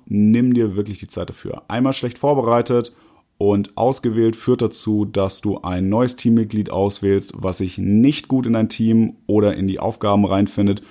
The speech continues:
Und das lässt sich nur sehr schwer rückgängig machen, zumal das dann auch bedeuten würde, dass du den kompletten Prozess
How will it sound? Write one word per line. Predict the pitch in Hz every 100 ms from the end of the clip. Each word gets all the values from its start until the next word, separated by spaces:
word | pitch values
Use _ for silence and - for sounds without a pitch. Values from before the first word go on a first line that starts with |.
| - - _
Und | 95 87
das | 104 107
lässt | 104 104 -
sich | 98 -
nur | 95 90
sehr | 76 95 98
schwer | - 98 90
rückgängig | 95 110 98 104
machen, | 98 101 101 - - -
zumal | - 98
das | 98
dann | - 85
auch | 113 135
bedeuten | - 113 107 - 98
würde, | 101 101 98 -
dass | 92 95
du | -
den | 90 87
kompletten | 87 - - 113 - 101
Prozess | 101 - 92 90 - -